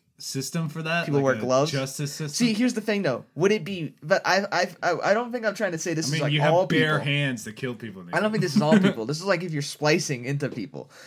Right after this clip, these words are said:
Speaker 2: So, you know, like, mutants and X-Men. See, those select few, if you keep it discreet, no one would know. And then all of a sudden, you got, like, these. See, that's something with X-Men they don't bring up. Like,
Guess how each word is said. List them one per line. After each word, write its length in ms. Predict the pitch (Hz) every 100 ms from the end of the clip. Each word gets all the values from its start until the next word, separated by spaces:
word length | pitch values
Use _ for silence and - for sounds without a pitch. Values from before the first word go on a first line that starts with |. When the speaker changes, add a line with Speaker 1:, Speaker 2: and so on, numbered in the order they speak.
| -
Speaker 2:
So, 120 | -
you 80 | 160
know, 60 | 151
like, 140 | 139
mutants 380 | 123 143 151 185
and 100 | 147
X-Men. 420 | 139 151 220 240 - _ _ _
See, 360 | - 208 156 - _
those 260 | 151 180 180
select 520 | - 185 151 170 208
few, 360 | - 175 233 285 - - -
if 180 | 180 -
you 80 | 151
keep 260 | - 214
it 100 | 254
discreet, 540 | 262 - - 208 277 156
no 180 | 135
one 140 | 127 127
would 120 | 131
know. 280 | 135 127 117 - _ _ _ _ _ _ _ _ _ _ _ _
And 120 | 160
then 80 | 143
all 120 | 139
of 20 | 147
a 60 |
sudden, 400 | 147 151 160 156 110
you 100 | 131
got, 220 | 143 131
like, 180 | 131 123
these. 220 | 131 123 147 - -
See, 300 | 247 - 92 92
that's 220 | 214 226
something 200 | 262 208
with 80 | 160
X-Men 340 | 156 160 143
they 80 | 117
don't 160 | 131 123
bring 180 | 127 131
up. 180 | 120
Like, 220 | 113 113